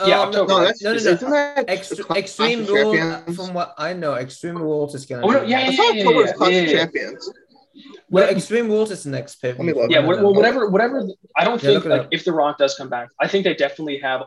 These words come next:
Speaker 1: all the right in the world, and it is a smart idea to kind of flex the Roman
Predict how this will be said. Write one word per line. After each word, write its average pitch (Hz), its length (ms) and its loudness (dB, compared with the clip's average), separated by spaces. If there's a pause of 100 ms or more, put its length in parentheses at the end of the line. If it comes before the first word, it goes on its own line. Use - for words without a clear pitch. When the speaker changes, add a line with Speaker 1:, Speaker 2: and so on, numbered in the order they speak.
Speaker 1:
all 131 400 -8
the 123 160 -12 (320)
right 135 180 4
in 135 60 -8
the 131 60 -10
world, 131 280 2
and 131 100 0
it 120 120 -10
is 123 100 -8
a 117 40 -14
smart 135 460 -4
idea 135 380 -4 (420)
to 156 280 2 (160)
kind 151 240 -4
of 139 80 -4
flex - 640 -4
the 139 400 -4 (200)
Roman 139 640 -2